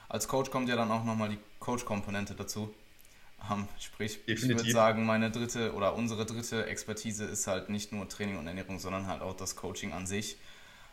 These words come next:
Speaker 1: Ähm,
Speaker 2: Wie, genau, wie
Speaker 1: was
Speaker 2: fasse ich das
Speaker 1: ziem-,
Speaker 2: sozusagen
Speaker 1: was ziemlich
Speaker 2: zusammen und
Speaker 1: wichtig ist, by the way. Also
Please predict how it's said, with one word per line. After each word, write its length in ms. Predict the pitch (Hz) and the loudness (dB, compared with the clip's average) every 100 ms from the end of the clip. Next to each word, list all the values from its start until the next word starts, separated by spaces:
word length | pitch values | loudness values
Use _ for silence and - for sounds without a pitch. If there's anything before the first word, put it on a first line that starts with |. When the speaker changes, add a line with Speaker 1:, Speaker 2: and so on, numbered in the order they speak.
| - | -8
Speaker 1:
Ähm, 440 | 92 95 92 92 113 | -2 0 0 0 2
Speaker 2:
Wie, 180 | 113 113 | 0 2
genau, 380 | 110 101 98 98 | 4 6 6 4
wie 120 | 113 | 2
Speaker 1:
was 0 | |
Speaker 2:
fasse 320 | 113 117 - | 10 10 10
ich 100 | 110 | 6
das 200 | - 113 | 10 10
Speaker 1:
ziem-, 20 | 131 | 8
Speaker 2:
sozusagen 440 | 113 107 107 107 | 2 6 8 10
Speaker 1:
was 280 | 120 117 - | 8 6 2
ziemlich 320 | 123 107 104 | 6 6 6
Speaker 2:
zusammen 100 | - | 4
und 160 | 95 117 | 2 0
Speaker 1:
wichtig 100 | 117 | -2
ist, 200 | 117 - | -4 4
by 140 | 110 | 4
the 100 | 117 | 4
way. 260 | 113 123 139 | 2 0 0
Also 440 | - 98 101 98 | -2 -2 -2 -4